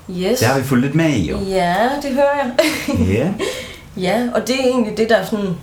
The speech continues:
Speaker 1: ud over mine børn selvfølgelig, øh, at det er det, der fylder mest lige nu i mit liv.
Speaker 2: Okay, og
Speaker 1: Øhm.
Speaker 2: hvor lang tid siden er det nu, du har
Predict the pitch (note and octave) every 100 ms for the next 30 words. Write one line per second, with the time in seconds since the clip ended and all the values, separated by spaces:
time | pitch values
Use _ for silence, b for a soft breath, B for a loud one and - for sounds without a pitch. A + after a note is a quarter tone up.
0 | - - A#3+ G#3 F#3 F3 F3 G3 G3 F3
1 | F3+ F#3+ F#3 G3 F3+ - G3 F#3 F3+ E3
2 | F#3+ G3+ G#3+ G3 - G#3 F#3+ F#3 - -
3 | - - A3+ F#3+ - G3 F3 F3 D#3 D3
4 | D#3+ - - B B B B B C#3 -
5 | G2 E2+ F3+ F3 C3+ C#3 C#3+ A#2 C3+ C3
6 | A2+ A2+ A2+ G2 F2+ F2 E2+